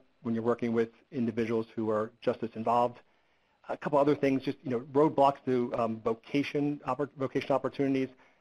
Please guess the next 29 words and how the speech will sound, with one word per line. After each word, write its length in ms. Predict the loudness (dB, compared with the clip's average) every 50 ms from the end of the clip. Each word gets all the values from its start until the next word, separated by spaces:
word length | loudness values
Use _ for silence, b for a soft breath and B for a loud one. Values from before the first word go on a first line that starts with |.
| b b _ -14
Uh, 200 | -12 -10 -10 -12 -14 -18 -20 -20 _ _ -12 -12 -12 -12 -10 -6
our 120 | -2 -2
individuals 400 | 0 0 0 -2 -2 -4 -6 -8 -10
who 60 | -12
have 340 | -8 -2 0 2 2 2 0 -4 -12 _ _ -12
criminal 320 | -6 -2 -2 0 0 0
records 440 | -2 -2 -2 0 0 0 0 -2 -8 b b b b b b b
oftentimes 420 | -4 -2 -2 -2 -2 -2 -2 -4 -6 _ -8 -4
can't 200 | -4 -4 -4 -6 _ _
pass 260 | -8 -4 -4 -4 -4 -4 -8
a 40 | -8
background 540 | -2 2 2 2 2 4 2 2 2 2
check, 260 | 2 2 2 2 0 -2 -6
or, 340 | -4 -2 0 0 0 -2 b b b b b b -2
uh, 100 | -2 -2
because 260 | 0 0 0 0 2 2
they're 140 | 0 0
a 20 | 0
convicted 440 | -2 -4 -6 -4 -6 -6 -8 -4 2
felon, 360 | 2 4 4 4 2 0 -2
or 140 | -4 -4 -4
aren't, 240 | -4 -4 -4 -6 -8 -14 -12
uh, 140 | -12 -12 -12 _ _ -4
hired 320 | 0 2 2 2 2 0
for 80 | -2 0
jobs, 300 | 2 4 4 4 2 0 -4
and 80 | -4
so 80 | -2 0
meaningful 560 | 0 2 4 4 4 4 2 0 -2 -2